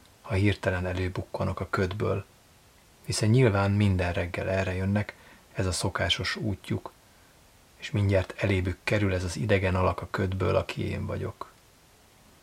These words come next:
De hát mit tehettem volna? Ez az egy út volt. Az előző este történt egy kis incidens, ami során elhagytam a sapkám. És akkor, ahogy ott bandukoltam,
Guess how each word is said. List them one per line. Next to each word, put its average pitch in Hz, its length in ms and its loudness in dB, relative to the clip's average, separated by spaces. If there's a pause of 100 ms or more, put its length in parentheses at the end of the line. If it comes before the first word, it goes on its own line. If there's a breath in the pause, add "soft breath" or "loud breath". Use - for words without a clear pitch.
(960)
De - 100 -4
hát 117 160 2
mit 101 220 2
tehettem 90 500 -2
volna? 101 360 4 (680 loud breath)
Ez 117 140 6
az 95 120 4
egy 92 220 0
út - 160 -6
volt. - 420 -8 (1800)
Az 113 140 2
előző 104 400 6
este - 300 0
történt 98 460 2
egy 95 100 -6
kis - 220 -4
incidens, 101 720 0 (340 soft breath)
ami 101 140 2
során 95 340 2
elhagytam 87 480 -4
a 98 60 -4
sapkám. 101 680 -4 (1300 loud breath)
És - 180 -4
akkor, 135 400 6
ahogy 95 220 4
ott 92 80 0
bandukoltam, 107 880 4